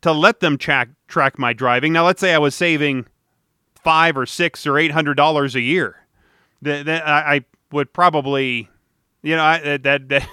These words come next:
<laughs> that's a pretty good chunk of change, and I would probably change my driving habits and let them track me. But I, I would need to see some substantial discounts for me to sign up, and I would have to see some car, hard concrete numbers. And, um, what was it?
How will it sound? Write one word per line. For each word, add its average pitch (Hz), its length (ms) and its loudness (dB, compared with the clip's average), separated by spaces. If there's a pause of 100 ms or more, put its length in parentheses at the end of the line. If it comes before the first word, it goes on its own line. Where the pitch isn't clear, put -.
(100)
<laughs> - 160 -16
that's 190 200 -6
a - 60 -20
pretty 170 240 -4
good 135 160 -8
chunk 156 240 -6
of 113 80 -12
change, 156 440 -6 (580)
and 147 360 0
I 139 160 2
would 139 160 -4
probably 135 320 0
change 131 320 -6
my 123 160 -2
driving 170 360 -2
habits 127 340 -4
and 131 100 -6
let 135 120 -4
them 127 120 -10
track 175 280 -4
me. 101 160 -14 (340)
But 147 120 -2
I, 156 80 2
I 170 140 4
would 190 140 2
need 240 160 -4
to 190 80 -2
see 214 160 -4
some 170 160 -4
substantial 180 600 -2
discounts 135 580 -2
for 147 120 -4
me 160 160 -2
to 160 80 -2
sign 135 260 -2
up, 123 180 -2
and 139 120 -4
I 131 80 2
would 131 80 0
have 165 160 0
to 151 100 -8
see 156 220 -6
some 131 180 -8
car, 160 380 0
hard 151 240 2
concrete 147 500 -2
numbers. 131 480 -4 (300)
And, 131 400 0
um, 120 380 -4 (640)
what 170 180 -6
was 127 140 -6
it? 117 180 -12